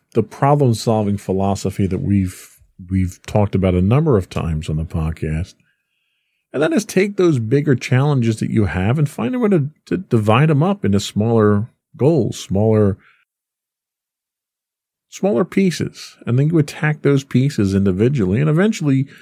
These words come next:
you start seeing the progress that you're making, and those pieces that you've conquered and, and solved start to assemble like a puzzle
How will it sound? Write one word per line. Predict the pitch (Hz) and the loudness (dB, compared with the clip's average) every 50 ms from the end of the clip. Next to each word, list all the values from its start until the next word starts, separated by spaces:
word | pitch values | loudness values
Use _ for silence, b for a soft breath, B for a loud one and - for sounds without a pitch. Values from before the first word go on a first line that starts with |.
| B B B B B B B - | B B B B B B B -18
you | - 113 117 123 120 | -12 -4 0 0 0
start | 117 - - - 135 135 127 120 - - | 0 0 -2 0 2 2 2 2 0 -4
seeing | - - - 135 135 135 131 120 117 | -12 -6 -2 0 2 2 4 2 2
the | 101 - | 0 0
progress | - - 120 123 123 120 117 117 117 - - | 0 2 2 2 2 2 2 2 0 0 -2
that | - - | -6 -2
you're | - 104 | 0 2
making, | 101 98 92 92 90 - - 117 123 120 | 2 2 2 2 0 -2 -2 -2 -2 0
and | 110 113 | 0 2
those | 120 123 117 113 113 - _ _ - | 2 2 2 0 -2 -10 _ _ -14
pieces | - - 143 156 151 147 139 131 123 | -4 -2 0 0 0 -2 -2 -2 0
that | 117 117 110 | 0 -2 -2
you've | - 110 110 101 98 98 - | 0 0 0 0 -2 -4 -8
conquered | - - - 170 190 190 - - 95 104 120 | -12 -6 -4 -2 -2 -2 0 2 0 2 2
and, | 110 90 85 85 - - - | 0 -2 -2 -4 -6 -8 -6
and | - 92 92 | -6 -6 -6
solved | - - - 185 196 143 98 95 95 101 _ _ _ _ _ _ _ _ _ | -6 -2 0 0 2 2 2 0 -2 -4 _ _ _ _ _ _ _ _ _
start | _ - - - 120 117 - | _ -8 0 2 2 2 2
to | 117 107 | 0 -2
assemble | 101 - - - 147 143 117 90 87 | -2 -2 0 2 2 4 4 2 2
like | 90 85 - | 0 -2 -4
a | 87 | -6
puzzle | - - 147 160 139 95 85 82 - - | -2 0 2 2 2 0 0 -4 -4 -8